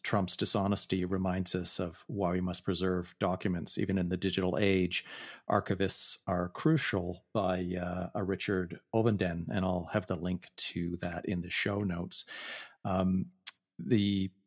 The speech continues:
author in that piece, he argues for the importance of preserving both sides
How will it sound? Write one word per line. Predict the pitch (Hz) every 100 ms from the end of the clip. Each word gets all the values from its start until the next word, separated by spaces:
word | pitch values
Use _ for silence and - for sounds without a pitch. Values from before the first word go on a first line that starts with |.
| _ _
author | 113 117 135 117 92
in | 90
that | 87 -
piece, | - 90 85
he | - 87 85
argues | 98 92 95 95
for | - 92
the | 85
importance | 87 95 90 90
of | 95 - -
preserving | 90 92 90 90 90 107 104
both | 101 98 -
sides | - - 87 87 90 -